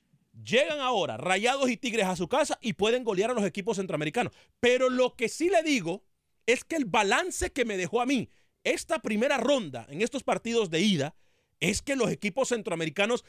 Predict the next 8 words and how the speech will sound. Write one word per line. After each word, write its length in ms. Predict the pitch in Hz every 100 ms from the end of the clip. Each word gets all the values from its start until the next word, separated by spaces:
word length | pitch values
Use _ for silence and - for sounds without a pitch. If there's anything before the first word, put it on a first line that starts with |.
| _
no 200 | 170 226
estamos 480 | 269 - 294 320 -
tan 320 | 285 226 208
más 180 | 214 208
allá 280 | 214 180 339 392 - _ -
o 160 | 202 196
tan 360 | 208 208 220
lejos 460 | 381 359 370 -